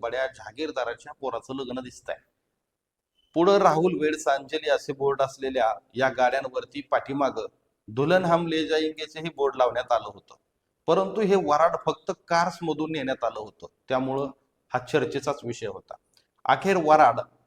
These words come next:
हे जालन्यात पोचलं. जालन्यात पोचल्याच्या नंतर सुद्धा जालन्यातल्या लोकांना आश्चर्याचा धक्का बसला. एकाच वेळेस जवळपास एकशे वीस गाड्यांचं वराड, नेमकं लग्न कुणाचं आहे याची चर्चा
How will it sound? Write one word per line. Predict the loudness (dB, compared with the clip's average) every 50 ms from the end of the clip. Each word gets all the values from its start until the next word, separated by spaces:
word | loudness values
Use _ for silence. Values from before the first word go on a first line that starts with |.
| _ -4
हे | -4 -4 -2 0
जालन्यात | 2 2 2 2 2 0 -2
पोचलं. | -2 -2 -4 -4 -4 -6 -14 -16 -18 _ _ _ _ _ _ _ _ -16 -6 0
जालन्यात | 4 4 4 4 2 0
पोचल्याच्या | 0 2 0 0 0 0 -2 -4 -2 -2 0 -2
नंतर | 0 0 -2 -4 -4 -2 -2 -2
सुद्धा | -2 -4 -6 -2 2 4 4 4 4 2
जालन्यातल्या | 0 0 0 0 -2 -6 -6 _ -4 -4
लोकांना | -4 -4 -6 -4 -4 -4 -4 -2 -2 -4 -4 -4
आश्चर्याचा | -6 -6 -6 -4 -4 -4 -4 -4 -4 -2
धक्का | -2 -2 0 0 0 0
बसला. | 0 0 -4 -6 -10 -12 -12 _ _ _ _ _ _ -4
एकाच | -2 -2 0 2 2 2 2 2 -2
वेळेस | -2 -2 -2 -2 -2 -4 -4 -2 0
जवळपास | 0 2 2 0 0 0 0 -2 -2 -2 -8 -10
एकशे | -12 -10 -8 -6 -6
वीस | -6 -6 -6 -6 -6 -6 -6 -2 2
गाड्यांचं | 2 4 4 2 0 -2 -2 -4 -4
वराड, | -2 0 2 4 6 6 4 4 2 -10 _ _ _ _ _ _ -8
नेमकं | -6 -4 -4 -4 -4 -2 -2 0
लग्न | 0 0 0 0 0 -2 -2
कुणाचं | -2 -4 -2 0 0 2 2 4 2
आहे | 2 2 0 -6 -10 -12 -20 -20 _ _ _ _ _ -2
याची | -2 -2 -2 -2
चर्चा | -6 0 4 6 6 6 6 4 4 4 4 4